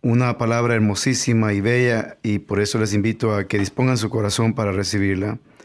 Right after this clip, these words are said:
María dijo entonces: "Proclama mi alma la grandeza del Señor, y mi espíritu se alegra en Dios mi Salvador,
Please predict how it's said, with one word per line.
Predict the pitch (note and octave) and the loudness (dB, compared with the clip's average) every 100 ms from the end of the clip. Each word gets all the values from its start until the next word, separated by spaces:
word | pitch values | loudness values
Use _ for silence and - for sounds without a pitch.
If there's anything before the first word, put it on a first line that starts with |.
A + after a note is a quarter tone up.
| - - _ _ | -20 -20 _ _
María | A2+ A2 B2+ B2+ | 0 2 2 4
dijo | C3+ C3 | 2 2
entonces: | C#3+ C#3 A#2 G2+ G#2 G2+ - - - _ _ | 0 2 0 2 0 -2 -6 -12 -20 _ _
"Proclama | A#2 A2 B2 B2+ C#3+ | -4 -2 0 2 2
mi | C#3+ | 2
alma | A#2+ B2 C#3+ | 2 2 2
la | C3+ | 2
grandeza | B2 A2+ A2+ B2 C3 A#2 | 2 2 2 2 2 0
del | A2+ | 0
Señor, | G2+ A2+ G#2 G#2+ G#2+ G2 _ _ _ _ _ | -2 0 2 2 -2 -6 _ _ _ _ _
y | A2+ | 0
mi | A2+ | 0
espíritu | G2+ - C3+ C3+ C3+ | -2 0 0 2 0
se | C3 | 0
alegra | A#2 B2 C#3 B2+ | 0 2 2 2
en | A#2 | 2
Dios | A#2+ C3 C#3 | 2 0 0
mi | A#2+ | -2
Salvador, | A2+ G#2+ G2+ G#2 G#2+ A2+ | 0 -2 0 0 0 -2